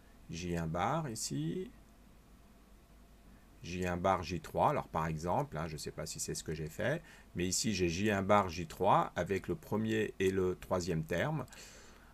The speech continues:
Euh, je peux mettre J deux, J un, J, J un bar, J trois en facteur. Il reste J deux bar ou J deux qui fait toujours un. Ensuite, ce terme-là, J un, J deux, J trois. J un bar,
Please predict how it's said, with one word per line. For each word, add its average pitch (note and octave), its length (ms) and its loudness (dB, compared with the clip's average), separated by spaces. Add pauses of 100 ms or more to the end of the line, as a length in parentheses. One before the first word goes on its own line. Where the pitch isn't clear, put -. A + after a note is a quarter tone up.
(260)
Euh, E2+ 300 0
je F2 160 4
peux F#2+ 160 2
mettre F#2+ 240 2
J F2+ 240 -2
deux, G2 340 4 (120)
J F#2+ 260 0
un, G2+ 100 2
J, F2+ 200 -2 (180)
J G2+ 240 2
un A2 80 4
bar, G#2 320 6
J F2+ 160 -2
trois G2 220 4
en F2 80 6
facteur. G2 640 0
Il F#2+ 120 2
reste F#2+ 380 2
J E2+ 240 0
deux G#2 140 4
bar F#2+ 400 2 (160)
ou G2 180 2
J E2 160 -4
deux F2+ 220 2
qui - 100 -8
fait - 140 -2
toujours D2+ 360 -2
un. C3+ 120 -4 (1400)
Ensuite, G#2+ 440 4
ce - 100 4
terme-là, G#2 760 4
J G2 320 0
un, F#2+ 240 -2
J F2 160 -4
deux, E2+ 260 2
J D#2 180 -6
trois. - 400 0 (800)
J F#2 220 -8
un E2 100 -2
bar, D#2+ 460 -4